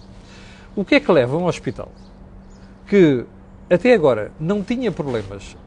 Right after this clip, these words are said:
desta ordem, para de um momento, de um momento para o outro, que saem catorze ou quinze médicos, ou lá o que foi, nomeadamente algumas especialidades, e o Hospital Beatriz Ângelo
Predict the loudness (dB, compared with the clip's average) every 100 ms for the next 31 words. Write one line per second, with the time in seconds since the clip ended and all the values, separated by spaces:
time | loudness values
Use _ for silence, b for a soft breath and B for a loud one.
0 | -4 0 0 0 -4 -6 -14 -20 -20 B
1 | B -4 0 2 0 -2 -4 -6 -4 -4
2 | -4 -4 -4 -6 -2 -2 -2 -6 -2 0
3 | -2 -8 -16 -20 -20 -14 -6 2 4 4
4 | 2 0 -6 -4 -2 -2 -4 -6 -4 -4
5 | -6 -4 -4 -4 -10 -20 B B B B
6 | -10 -4 -2 -2 -6 -6 -8 -6 -10 -8
7 | -6 -4 -4 -6 -8 -20 B B B B
8 | -2 -2 -2 -6 -4 -4 -6 -4 -4 -4
9 | -6 -6 -8